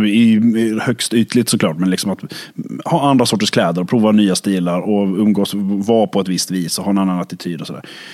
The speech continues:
Men liksom mycket spela teater, alltså mycket försöka passa in eller sticka ut beroende på vad som gynnar en,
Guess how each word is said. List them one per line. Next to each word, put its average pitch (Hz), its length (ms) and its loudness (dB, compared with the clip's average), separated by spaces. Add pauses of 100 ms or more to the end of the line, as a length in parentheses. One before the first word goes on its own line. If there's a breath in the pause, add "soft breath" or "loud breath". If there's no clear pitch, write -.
(140)
Men 131 120 2
liksom 139 240 4
mycket - 440 0
spela 113 240 0
teater, 101 440 0
alltså 92 300 -2
mycket 117 380 2
försöka 104 880 0 (1200 loud breath)
passa - 340 0
in 185 300 6
eller 143 140 4
sticka 127 340 2
ut 151 280 4
beroende 120 260 4
på 117 80 0
vad 107 180 4
som 107 160 2
gynnar 101 360 2
en, 98 280 -2